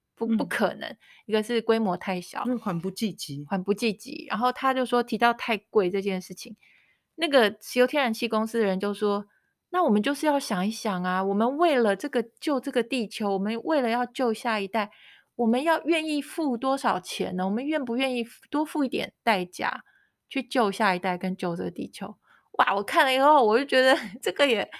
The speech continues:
Speaker 1: 太恶心了，因为就像Vandana Shiva说的，其实这些研发、这些，呃，就是研究还有开发过程，
Speaker 2: 嗯。
Speaker 1: 他们都要
Speaker 2: 国家出钱。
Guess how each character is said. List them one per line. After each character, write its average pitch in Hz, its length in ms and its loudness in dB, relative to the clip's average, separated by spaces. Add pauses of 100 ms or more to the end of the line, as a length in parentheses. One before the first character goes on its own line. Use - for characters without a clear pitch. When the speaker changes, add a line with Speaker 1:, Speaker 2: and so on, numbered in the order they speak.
(260)
Speaker 1:
太 320 260 -2
恶 190 280 -2
心 262 300 -6
了， 233 100 0
因 277 100 -4
为 311 60 -4
就 294 100 -6
像 277 300 0
Vandana 214 420 -2
Shiva 208 480 -2
说 180 280 -4
的， - 240 -14 (480)
其 - 100 -10
实 285 60 -4
这 339 100 2
些 311 260 2
研 196 300 2 (100)
发、 190 360 4
这 214 120 -6
些， 214 460 0 (440)
呃， 180 420 -4 (480)
就 214 160 0
是 196 500 0
研 202 260 2
究 214 360 4
还 196 240 -6
有 208 180 2
开 220 140 4
发 214 180 4
过 208 160 0
程， 190 160 -6
Speaker 2:
嗯。 196 80 -10 (460)
Speaker 1:
他 294 100 -6
们 302 180 -2
都 294 200 8
要 262 460 2 (680)
Speaker 2:
国 190 140 0
家 208 160 6
出 214 160 2
钱。 165 320 -2